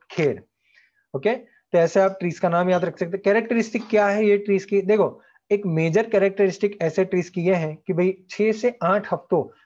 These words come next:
जब ऑटम आती है ना, तो छह से आठ हफ्तों में अपने पत्ते झड़ते हैं वो ट्रीज के, ठीक है?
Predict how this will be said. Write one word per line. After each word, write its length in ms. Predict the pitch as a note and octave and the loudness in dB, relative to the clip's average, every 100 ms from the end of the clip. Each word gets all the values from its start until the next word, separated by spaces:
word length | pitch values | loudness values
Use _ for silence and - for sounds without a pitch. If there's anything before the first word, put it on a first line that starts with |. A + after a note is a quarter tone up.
| - | -4
जब 180 | F#3+ - | -4 0
ऑटम 320 | - D#3 G#3+ | -2 2 2
आती 200 | G3 D#3 | 0 0
है 80 | F3+ | -2
ना, 120 | F3+ | -2
तो 120 | A3+ G#3+ | -2 -6
छह 280 | - F#3 | -4 -2
से 180 | F3+ G#3+ G#3+ | -2 -2 -2
आठ 220 | F3 F3 | -4 -4
हफ्तों 240 | F3 - | -8 -4
में 220 | E3 G3+ G#3+ | 0 0 -2
अपने 220 | D3+ E3 | -4 -2
पत्ते 400 | F3 D3 - F3 | -2 -4 -4 -4
झड़ते 360 | D3 C3 B2 C3+ | -4 -4 -6 -4
हैं 80 | A#2+ | -4
वो 100 | A#2+ | -4
ट्रीज 300 | A#2+ A#2+ A#2 | -6 -8 -6
के, 120 | B2 - _ _ _ | -10 -12 _ _ _
ठीक 100 | - | -6
है? 160 | G#3 - | -6 -6